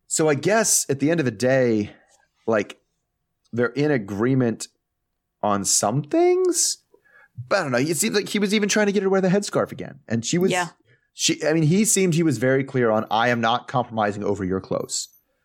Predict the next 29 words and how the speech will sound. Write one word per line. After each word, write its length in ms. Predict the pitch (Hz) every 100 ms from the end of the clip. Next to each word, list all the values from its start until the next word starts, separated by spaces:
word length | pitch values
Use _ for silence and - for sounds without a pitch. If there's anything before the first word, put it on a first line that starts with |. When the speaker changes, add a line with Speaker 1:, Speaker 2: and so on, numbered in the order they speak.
| -
Speaker 2:
Right. 180 | 185 110
Speaker 1:
And 100 | 104
she 120 | 120
was 140 | 110
like, 180 | 107 107
"I 180 | 113 131
am 80 | 135
not 220 | 120 113
compromising 540 | - 113 107 104 101 98
over 160 | 98
the 60 | 92
headscarf." 600 | 98 92 - - - - _ _ _ _ _
And 120 | 107
they 80 | 101
don't 160 | 110 160
Speaker 2:
Yes. 80 | 147
Speaker 1:
seem 140 | 175
to 100 | 156
understand 500 | 139 139 - 143 120
that 80 | 107
the 80 | 98
headscarf 560 | 143 185 - 120 117 -
is 80 | -
part 260 | - 180
of 60 | 170
the 60 |
clothes. 540 | 165 120 101 - - - _ _ _ -
<laughs> 240 | - -
Like 400 | 123 214 139 -